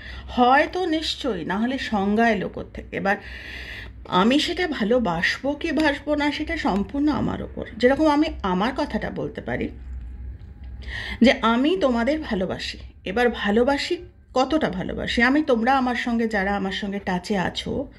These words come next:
তারা হয়তো খানিকটা বুঝবে যে কতটা ভালোবাসা যায়,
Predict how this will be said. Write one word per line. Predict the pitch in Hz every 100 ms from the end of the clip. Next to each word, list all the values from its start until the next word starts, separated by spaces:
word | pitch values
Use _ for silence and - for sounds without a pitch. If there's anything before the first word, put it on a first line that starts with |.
| - -
তারা | 185 185
হয়তো | 208 226 233
খানিকটা | 247 233 - 247
বুঝবে | 214 269 254 - 87 - - - - - - - -
যে | 285 285
কতটা | 247 240 311 311 381
ভালোবাসা | 277 233 233 262 262 330 320
যায়, | 262 180 180 180 247